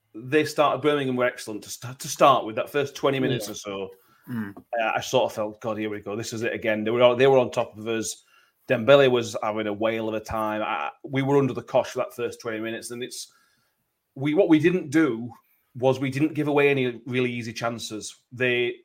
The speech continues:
Speaker 1: we made them work hard for the chance, although they were massively on top. We made them work hard for the chances they created, and, the, and they, we managed to really limit them in the time where they clearly thought they were gonna be more,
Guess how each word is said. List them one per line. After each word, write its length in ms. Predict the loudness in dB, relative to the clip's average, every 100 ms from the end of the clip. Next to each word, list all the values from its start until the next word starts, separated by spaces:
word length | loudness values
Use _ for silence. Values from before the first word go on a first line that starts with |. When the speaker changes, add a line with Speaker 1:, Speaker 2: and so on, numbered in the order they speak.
| -8
Speaker 1:
we 140 | -2
made 220 | 2 2 0
them 140 | -2
work 260 | 2 2 0
hard 360 | -6 -4 -6
for 100 | -8
the 80 | -14
chance, 220 | -10 -6 0
although 220 | 2 4
they 80 | 4
were 100 | 2
massively 400 | -6 -8 -4 -4
on 140 | -4
top. 320 | -4 -4 -6 _ _ _ _ -8
We 100 | 0
made 220 | 2 2
them 120 | 0
work 240 | 0 0 -2
hard 300 | 0 0 0
for 120 | -4
the 60 | -10
chances 380 | -8 -8 -8 -8
they 100 | -8
created, 320 | -6 -6 -4
and, 120 | -6 -6
the, 40 |
and 100 | -6
they, 100 | -6 -10 -10
we 80 | -4
managed 260 | -2 -2 -4
to 180 | -6 -4
really 220 | 0 2
limit 260 | 2 0 -2
them 100 | -4
in 120 | -6
the 60 | -8
time 280 | -8 -8 -2
where 200 | -2 -2
they 260 | -2 -4 -6 _ _ _ _ _ -4
clearly 220 | 0 0
thought 320 | 2 2 2
they 100 | 0
were 80 | -4
gonna 140 | -6
be 80 | -6
more, 180 | -6